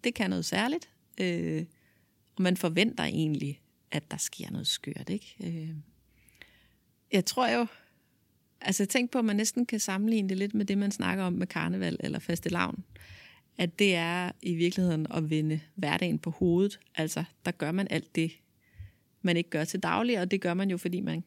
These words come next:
tager en maske på. Øh, her tager man ikke nødvendigvis en maske på, men man er i et rum, eller hvad vi nu skal kalde den festival, hvor det er fuldstændig accepteret, at her er det noget særligt.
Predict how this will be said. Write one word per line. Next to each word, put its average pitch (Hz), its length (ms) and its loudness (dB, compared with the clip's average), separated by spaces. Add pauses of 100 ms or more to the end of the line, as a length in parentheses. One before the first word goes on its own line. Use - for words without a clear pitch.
(140)
tager 180 160 -4
en 175 60 -2
maske 220 300 -2
på. - 220 -6 (920)
Øh, 170 400 2 (260)
her 214 200 0
tager 202 120 -2
man 175 140 0
ikke 185 120 0
nødvendigvis 170 380 -2
en 165 120 -4
maske 220 280 -2
på, - 340 -6
men 180 320 0
man 165 280 -2 (200)
er 185 280 2 (140)
i 165 500 -2
et - 280 -8 (1000)
rum, 208 240 4
eller 165 140 -2
hvad 160 120 -2
vi 180 80 -2
nu 180 80 0
skal - 180 -8
kalde 180 220 0
den 190 160 -2
festival, 190 560 -2 (680)
hvor 185 200 4
det 185 120 2
er 185 40 0
fuldstændig 208 420 0
accepteret, 202 680 -2 (320)
at 180 100 0
her - 200 -2
er - 60 0
det 160 120 -4
noget 151 160 -4
særligt. - 440 -8